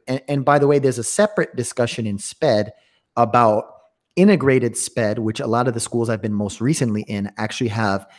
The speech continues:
non-sped and general ed in the same classroom. So the integrated versus the segregated. The environment we were in is a totally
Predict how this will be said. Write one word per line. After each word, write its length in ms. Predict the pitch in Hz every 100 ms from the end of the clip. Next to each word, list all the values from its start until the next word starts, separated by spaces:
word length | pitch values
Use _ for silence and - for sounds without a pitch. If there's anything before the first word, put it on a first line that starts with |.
| _ _ _ _
non-sped 760 | - 127 127 139 - - 117 117
and 220 | 110 107
general 360 | 120 117 110 104
ed 200 | 110 107
in 120 | 104
the 60 | 92
same 260 | - 117
classroom. 640 | 95 151 156 - 95 92 113
So 180 | - 104
the 160 | 104
integrated 640 | 180 190 - 110 104 110 - _
versus 320 | 120 127 104
the 60 | 104
segregated. 600 | - 196 120 90 90 101
The 60 | 120
environment 460 | 120 156 165 135
we 160 | 135 285
were 180 | 165 135
in 160 | 139
is 100 | 135 117
a 20 |
totally 560 | - 175 151 143 120